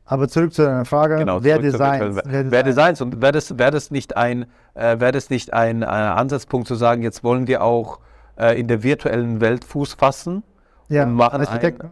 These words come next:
Speaker 1: mhm.
Speaker 2: Architekturbüro in der virtuellen Welt für die virtuelle Welt?
Speaker 1: Ach so. Interessanter Gedanke.
Speaker 2: Und gibt es dann Leute, die, also, d-, äh, wahrscheinlich ist es sonst, also ich, ich weiß nicht, wie die Welt dort funktioniert, muss ich zugeben.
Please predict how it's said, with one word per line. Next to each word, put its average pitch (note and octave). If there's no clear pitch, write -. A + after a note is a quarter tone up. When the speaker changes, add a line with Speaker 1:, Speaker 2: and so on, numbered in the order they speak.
Speaker 1:
mhm. B2+
Speaker 2:
Architekturbüro C3
in B2
der A#2
virtuellen A#2
Welt C3+
für C#3
die C3
virtuelle G2
Welt? F2
Speaker 1:
Ach -
so. F3
Interessanter B2+
Gedanke. C#3+
Speaker 2:
Und A#2
gibt -
es D3
dann B2+
Leute, C3+
die, B2+
also, B2
d-, A#2
äh, G#2
wahrscheinlich B2
ist A2
es G#2
sonst, G#2
also F#2+
ich, F#2+
ich -
weiß A2+
nicht, G#2
wie G#2
die G2+
Welt G#2
dort G2
funktioniert, G#2
muss G2
ich -
zugeben. G#2+